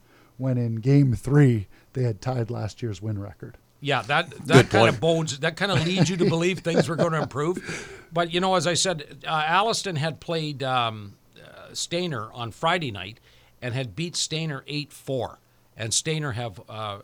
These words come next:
Speaker 2: have two losses all year. So you know
Speaker 1: Right.
Speaker 2: what Huntsville can do? Bottom line is they beat Stayner. They've now beat Alliston in a convincing five one win
Speaker 3: And
Speaker 2: on
Speaker 3: to me, this
Speaker 2: Sunday.
Speaker 3: is simple. To me, this is like, this is something as, as simple as the coaching. They, that the coaches have put something into the minds of those players that they believe in. They want to,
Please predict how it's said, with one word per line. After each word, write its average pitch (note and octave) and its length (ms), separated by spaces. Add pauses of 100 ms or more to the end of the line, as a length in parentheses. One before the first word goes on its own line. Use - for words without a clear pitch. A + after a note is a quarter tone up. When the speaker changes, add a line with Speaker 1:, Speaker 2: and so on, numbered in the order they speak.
Speaker 2:
have A2+ 180
two E3 180
losses C3+ 460
all A2+ 220
year. F#2 220
So - 180
you A#3+ 120
know E4+ 80
Speaker 1:
Right. F4 80
Speaker 2:
what A3+ 100
Huntsville A#3+ 360
can F3+ 140
do? D3+ 160
Bottom F#3 320
line E3+ 220
is D#3 120
they A2+ 120
beat F#3 260
Stayner. D#3+ 480 (240)
They've G#2+ 180
now E3+ 200
beat E3 280
Alliston C3+ 540
in B2 160
a B2 60
convincing B2+ 600
five C#3 380
one B2 480 (380)
win G#2 320 (160)
Speaker 3:
And F#2+ 80
Speaker 2:
on - 60
Speaker 3:
to B2+ 40
me, D3+ 140
this D#3+ 160
Speaker 2:
Sunday. C3 80
Speaker 3:
is G#2+ 80
simple. B2 300
To - 100
me, A#2+ 160
this A2+ 180
is F#2+ 220
like, G2 160
this F#2+ 240
is E2+ 120
something G#2 380
as, D#2 220
as F#2 200
simple G2 360
as F#2 160
the F2 100
coaching. G2 460
They, F2 220 (320)
that G2+ 140
the G2+ 80
coaches G2 380
have F2+ 140
put G2 160
something F#2+ 320
into F#2 140
the F2 80
minds F2+ 320
of F#2 40
those F2+ 140
players G2 360
that E2 60
they F2+ 120
believe F#2 320
in. C2+ 220
They D#2+ 100
want F#2+ 240
to, F#2+ 160